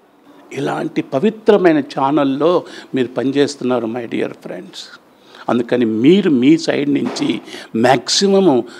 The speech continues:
అవుట్‌పుట్ ఇవ్వాలి, పాజిటివ్ ఎనర్జీ ఉండాలి, ఎప్పుడు ఒక వ్యక్తి గురించి పాజిటివ్గా మాట్లాడాలి, ప్రతి వ్యక్తిలో ప్లస్ పాయింట్స్ ఉంటాయి, ఆ ప్లస్ పాయింట్లే మనం మాట్లాడాలి.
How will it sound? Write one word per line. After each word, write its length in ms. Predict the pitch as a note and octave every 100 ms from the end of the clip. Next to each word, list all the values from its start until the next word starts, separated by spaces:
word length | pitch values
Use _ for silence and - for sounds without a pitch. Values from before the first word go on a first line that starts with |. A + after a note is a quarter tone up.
| -
అవుట్‌పుట్ 500 | A2 D3+ - - E3
ఇవ్వాలి, 540 | C3+ B2 G#2 G2+ F2 - _ _ _ _ _ _ _ _ _ _ C#3
పాజిటివ్ 340 | E3+ F3+ A3
ఎనర్జీ 280 | G3+ F3 D#3+
ఉండాలి, 460 | D3+ B2 A2+ A2+ - - -
ఎప్పుడు 280 | D3+ - C#4
ఒక 100 | F#3
వ్యక్తి 240 | E3+ F3 -
గురించి 180 | A3+ -
పాజిటివ్గా 420 | E3 F3+ G#3 F#3+
మాట్లాడాలి, 640 | D#3+ - C#3 G#2+ G2+ - - _ - -
ప్రతి 180 | F3+ C4
వ్యక్తిలో 380 | A#3 A3+ C4+ B3
ప్లస్ 340 | B3 G3+ G3+ -
పాయింట్స్ 280 | A3 G3 F3
ఉంటాయి, 300 | D3+ C#3+ - - -
ఆ 40 |
ప్లస్ 400 | - G3 G3+ -
పాయింట్లే 280 | C4 C4 B3+
మనం 180 | G#3+ F#3
మాట్లాడాలి. 640 | D#3+ D#3+ C3+ G#2+ -